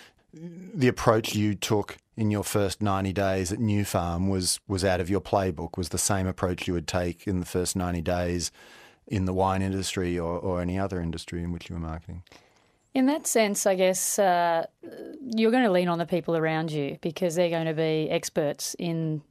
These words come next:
Speaker 2: the industry if they've, they've been long serving or, or have had experiences within the business. So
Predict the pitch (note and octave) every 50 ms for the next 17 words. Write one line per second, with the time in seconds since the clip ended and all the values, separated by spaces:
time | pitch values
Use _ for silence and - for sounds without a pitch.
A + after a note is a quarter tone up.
0 | _ _ - F3+ E3+ E3 D#3 D3+ - - E3 D#3 D#3 D#3+ D3+ - - E3 D#3 -
1 | - - F#3 E3 D3 F3+ E3 E3 D#3+ E3 E3 D#3+ D#3 - - F3 E3 E3 D#3+ E3+
2 | E3+ E3+ E3+ E3 D#3+ D#3 D#3 D#3 - - - - - _ - F3+ E3+ C#3 D#3+ E3+
3 | E3+ D#3+ - F3 E3+ E3+ E3+ E3+ D#3 - - _ - - - - F#3 E3+ E3+ E3
4 | E3 D#3 - F3 D#3+ D#3 D#3+ E3 E3 D#3+ D#3+ D#3 D3+ D#3+ D#3 D3+ E3 D#3+ D3 D3
5 | - - - F3 D#3+ E3 E3 E3